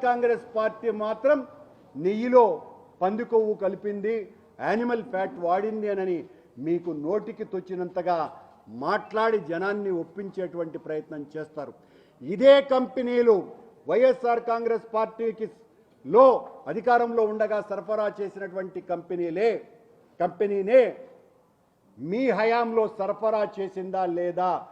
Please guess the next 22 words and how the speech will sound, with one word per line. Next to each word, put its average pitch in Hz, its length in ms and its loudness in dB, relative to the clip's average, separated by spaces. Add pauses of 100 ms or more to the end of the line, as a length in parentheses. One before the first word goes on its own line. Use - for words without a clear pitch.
(360)
ఛాలెంజ్ 254 440 4
చేసి 240 220 2
అడుగుతున్నా. 214 420 0 (680)
దీనికి 190 340 0
సమాధానం 247 480 0
చెప్పవలసినటువంటి 208 760 -2
అవసరం 196 280 -4 (580)
చంద్రబాబు 190 460 0
గారి 165 220 2
మీద 151 100 -6 (120)
ఉన్నది. 135 240 -8 (460)
ఒకవేళ 220 480 4 (240)
కాదు 269 320 4 (120)
అనంటే 262 400 6 (1000)
ఏ 202 60 0 (140)
శిక్షకైనా 196 520 -6 (120)
మేము 165 180 -6 (500)
సిద్ధంగా 180 440 -2 (160)
ఉన్నాం. 170 300 -2 (680)
చంద్రబాబు 233 460 0
నాయుడు 226 220 2
గారు, 226 220 4